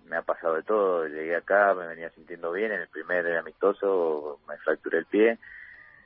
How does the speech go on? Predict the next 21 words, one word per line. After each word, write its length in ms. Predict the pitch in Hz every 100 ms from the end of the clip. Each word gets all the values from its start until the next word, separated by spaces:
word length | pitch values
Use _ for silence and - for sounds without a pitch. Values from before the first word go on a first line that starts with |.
| _ _
Me 160 | - 90
recuperé, 640 | 90 85 85 95 110 127
empecé 380 | 120 90 - 101
la, 220 | 98 92
la 120 | 90
pretemporada 600 | 82 82 85 82 92 101
con 200 | 92 92 -
todo. 400 | 107 123 117 98
Bueno, 180 | 92 85 76 76 76 _
me, 1120 | - 76 55 - _ _ _ _ _ - -
me 140 | 78 76
contagié 460 | 76 76 78 90 90
de 80 |
co-, 180 | - 82
de 160 | 80 78
covid, 320 | - 92 110
tuve 260 | - 87 82
diez 260 | 80 82 82
días 180 | 87
parado 480 | 85 90 110 123 120
y, 180 | 98 82